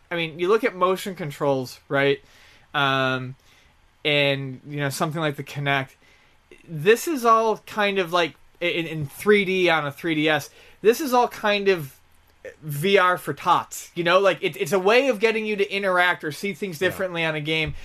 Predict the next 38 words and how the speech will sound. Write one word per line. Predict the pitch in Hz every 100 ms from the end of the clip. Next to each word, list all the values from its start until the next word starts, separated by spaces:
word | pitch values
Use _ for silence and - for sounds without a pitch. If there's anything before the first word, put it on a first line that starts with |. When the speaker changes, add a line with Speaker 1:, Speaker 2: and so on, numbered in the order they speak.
| -
Speaker 1:
than | 175
you | 175
normally | 170 190 202 190
would, | 175 180 151 -
because | 185 190 165
what | 196
people | 190 185 170
really | 254 294 226
want, | 165 160 - _ _ -
or | 160
what, | 165 156
what | - 170 180 -
they | 170
want | 151 190 196
to |
eventually | 165 170 151 139
sell | 247 220
you, | 160
is | 160
a | 160
truly | - 160 156 156
immersive | 139 131 127 139
experience. | 127 - - 226 175 110
Speaker 2:
Sure. | 110 90 -
Speaker 1:
And | 190
that | 233
will | 220
come | - 247
eventually, | 196 214 208 190 165 - 147
and | 196
when | 208
that | 190 160
does, | 226 220 - _ -
I | 190
think | 196 196
that's | 190 190
gonna | 208 190
be | 180 196 190